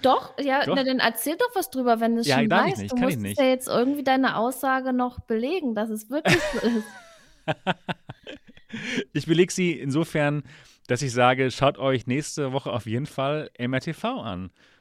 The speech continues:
Speaker 2: Weil
Speaker 1: Dass
Speaker 2: alles,
Speaker 1: Svenja
Speaker 2: es
Speaker 1: aus
Speaker 2: wird
Speaker 1: dem
Speaker 2: alles
Speaker 1: Chat
Speaker 2: hier auf
Speaker 1: schreibt,
Speaker 2: M R T V
Speaker 1: es muss
Speaker 2: an.
Speaker 1: Samsung sein.
Speaker 2: <laughs> Ich, ich kann dazu nichts
Speaker 1: Samsung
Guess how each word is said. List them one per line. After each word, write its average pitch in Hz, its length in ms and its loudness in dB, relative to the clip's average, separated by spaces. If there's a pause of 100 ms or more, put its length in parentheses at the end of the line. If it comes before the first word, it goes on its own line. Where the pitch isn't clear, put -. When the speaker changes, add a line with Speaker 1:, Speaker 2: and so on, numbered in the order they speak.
(100)
Speaker 2:
Weil 120 160 6
Speaker 1:
Dass - 80 0
Speaker 2:
alles, 277 240 4
Speaker 1:
Svenja 302 200 4
Speaker 2:
es - 60 4
Speaker 1:
aus - 60 -6
Speaker 2:
wird 165 120 0
Speaker 1:
dem - 60 2
Speaker 2:
alles 151 180 4
Speaker 1:
Chat - 40 -6
Speaker 2:
hier 196 140 4
auf - 60 2
Speaker 1:
schreibt, 311 100 4
Speaker 2:
M 185 60 0
R - 40 2
T 180 100 0
V 294 140 2
Speaker 1:
es 427 80 4
muss 285 140 -2
Speaker 2:
an. 359 80 8 (220)
Speaker 1:
Samsung 240 200 2
sein. 175 540 -2
Speaker 2:
<laughs> - 40 -12 (520)
Ich, - 260 -14
ich - 160 -10
kann 131 140 0
dazu 143 180 -2
nichts 226 180 6
Speaker 1:
Samsung 294 140 4